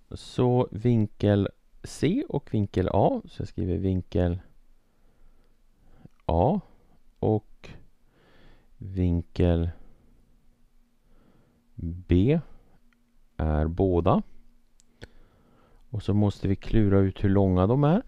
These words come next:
Ja, vinkelsumman i en triangel är hundraåttio grader och om den är nittio grader så är det nittio grader kvar till de här båda vinklarna A och C tillsammans. Och är de lika stora, ja då blir båda hälften så stora, alltså då blir de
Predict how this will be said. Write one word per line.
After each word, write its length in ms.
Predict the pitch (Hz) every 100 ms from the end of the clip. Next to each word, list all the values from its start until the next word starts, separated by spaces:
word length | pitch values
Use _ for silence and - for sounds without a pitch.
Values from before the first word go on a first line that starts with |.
| - - - -
Ja, 260 | 120 160 -
vinkelsumman 840 | 127 151 139 120 - 113 104 127
i 40 | 151
en 100 | 151
triangel 540 | - 147 123 127 180
är 40 |
hundraåttio 580 | 160 135 117 107 104 -
grader 640 | 127 131 117 107 185 -
och 80 | 113
om 180 | 104 95
den 300 | 87 85 80
är 200 | - 80
nittio 380 | 78 104 123 -
grader 420 | 117 131 123 139 196
så 140 | -
är 60 | 110
det 120 | 104
nittio 420 | 95 98 90 -
grader 320 | 95 90 90
kvar 420 | 87 - 82 110 170 -
till 160 | 131
de 160 | 120 117
här 320 | 92 104 160
båda 340 | 147 147 139
vinklarna 500 | 143 143 127 131 135
A 60 | 143
och 260 | - 107 104
C 200 | - 107
tillsammans. 640 | 117 - 95 98 190 - - - - - - - -
Och 100 | 160
är 80 | 151
de 120 | 160
lika 280 | 165 - 147
stora, 480 | - 160 143 170 -
ja 280 | - 143 135
då 120 | 143
blir 400 | 147 139 135 135
båda 420 | 139 131 131 107 110
hälften 520 | 101 107 113 - 151
så 100 | -
stora, 440 | - 156 131 156
alltså 400 | - 123 117 -
då 220 | 104 98
blir 140 | 92 104
de 200 | 95